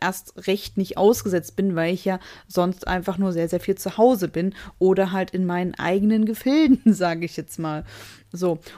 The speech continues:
und dann haben wir halt, wie gesagt, f-, neben der Überreizung halt noch dieses ganze Masking, ja, und da haben wir ja halt einmal dieses Masking von den A D H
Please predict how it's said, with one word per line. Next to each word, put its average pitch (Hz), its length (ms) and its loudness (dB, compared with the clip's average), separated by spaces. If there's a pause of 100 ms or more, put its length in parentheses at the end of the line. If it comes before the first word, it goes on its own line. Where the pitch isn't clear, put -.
(100)
und 202 160 2
dann 220 180 4
haben 233 160 2
wir 220 140 0
halt, 208 160 -2
wie 208 100 0
gesagt, 190 360 -4
f-, - 220 -18
neben 190 300 0
der 180 100 -2
Überreizung 175 680 -4 (100)
halt 190 240 -4
noch 170 200 -4
dieses 156 320 -8
ganze 165 300 -6
Masking, 226 600 -2
ja, 202 280 -2 (320)
und 190 160 -2
da 185 140 0
haben 180 200 -2
wir 170 80 0
ja 170 160 -2
halt 170 200 -6
einmal 180 240 -2
dieses 165 320 -8
Masking 170 500 -4
von - 180 -8
den 160 140 -4
A 170 160 -6
D 160 100 -8
H 147 60 -6